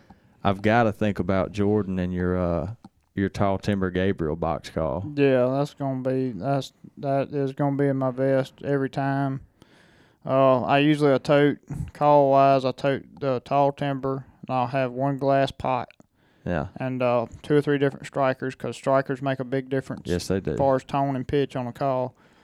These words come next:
Speaker 2: And, uh, I have my mouth call pouch,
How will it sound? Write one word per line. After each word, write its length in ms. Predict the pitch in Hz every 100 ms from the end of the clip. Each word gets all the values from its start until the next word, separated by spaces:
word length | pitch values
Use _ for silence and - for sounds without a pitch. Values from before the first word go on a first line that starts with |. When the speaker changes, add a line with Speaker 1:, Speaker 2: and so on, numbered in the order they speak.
| _ _ -
Speaker 2:
And, 240 | 131 127
uh, 220 | 127 123 117 - -
I 80 | 131
have 180 | 139 127
my 80 | 123
mouth 300 | 135 135 -
call 200 | 123 117
pouch, 500 | - 113 - -